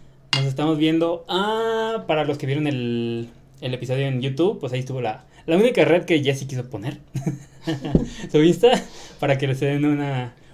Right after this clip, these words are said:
una vueltecita. Para los que nos escucharon en, en plataformas de audio, ¿cuál es tu Insta, Jessy?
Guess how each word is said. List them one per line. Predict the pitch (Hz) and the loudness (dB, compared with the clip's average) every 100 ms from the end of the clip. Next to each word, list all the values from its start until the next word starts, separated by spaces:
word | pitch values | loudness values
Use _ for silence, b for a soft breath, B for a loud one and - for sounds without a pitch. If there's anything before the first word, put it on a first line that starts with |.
| B | B
una | 160 | 0
vueltecita. | 151 143 139 180 196 208 B - | 2 0 0 -2 -2 -6 B -2
Para | 147 151 | 2 2
los | |
que | 135 | 2
nos | 147 | 0
escucharon | 139 143 160 165 | 0 2 2 2
en, | 151 135 131 | 0 -2 -4
en | 135 127 127 120 | -4 -4 -6 -6
plataformas | 139 135 147 147 | -4 -4 -2 0
de | 135 | 0
audio, | 135 139 135 | 0 -2 -6
¿cuál | 131 131 | -6 -6
es | 127 | -6
tu | 120 | -8
Insta, | 120 131 | -8 -6
Jessy? | 123 147 - | -6 -6 -10